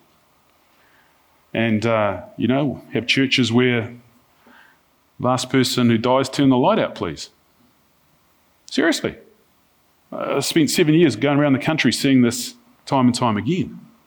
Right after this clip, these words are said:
But Zechariah is an example to us of how to get old. And it's not about conceiving children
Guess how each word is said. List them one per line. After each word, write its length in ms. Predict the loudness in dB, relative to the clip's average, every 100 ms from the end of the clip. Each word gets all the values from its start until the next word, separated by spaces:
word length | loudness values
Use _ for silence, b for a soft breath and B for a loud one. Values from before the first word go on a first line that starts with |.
| _ B B B B B
But 120 | 0
Zechariah 680 | 2 2 2 2 4 2 0
is 120 | 0
an 80 | 0
example 420 | 0 0 -2 -2 -4
to 180 | -2
us 120 | -2 -4
of 80 |
how 140 | -4 -4
to 60 |
get 180 | -4 -4
old. 240 | -4 -6 -10 _ _ _ _ _ _ _ B B B B B
And 100 | -2
it's 120 | 2
not 200 | 2 2
about 400 | 2 2 0 0
conceiving 640 | 0 0 0 2 2 2 0
children 680 | 2 4 4 2 2 0